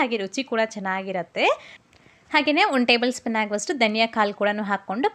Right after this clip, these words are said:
ಕಡಿಮೆ ಉರಿನಲ್ಲಿ ಇನ್ನ ಒಂದ್ ಎರಡು ನಿಮಿಷ ಫ್ರೈ ಮಾಡ್ಕೊಳ್ಳಿ. ಇಲ್ಲಿ ನೀವು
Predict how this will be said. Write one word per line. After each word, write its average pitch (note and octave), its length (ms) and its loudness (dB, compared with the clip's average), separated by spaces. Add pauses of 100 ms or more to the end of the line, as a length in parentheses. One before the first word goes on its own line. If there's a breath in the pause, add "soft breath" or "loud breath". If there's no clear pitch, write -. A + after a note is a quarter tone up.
ಕಡಿಮೆ A3 340 2
ಉರಿನಲ್ಲಿ G3+ 420 -4 (120)
ಇನ್ನ B3+ 100 0 (100)
ಒಂದ್ A3 200 0
ಎರಡು F#3+ 180 -4
ನಿಮಿಷ F#3 140 0 (120)
ಫ್ರೈ F#3+ 160 -2 (140)
ಮಾಡ್ಕೊಳ್ಳಿ. F#3 480 -4 (1300 loud breath)
ಇಲ್ಲಿ B3+ 120 2
ನೀವು D#4 120 0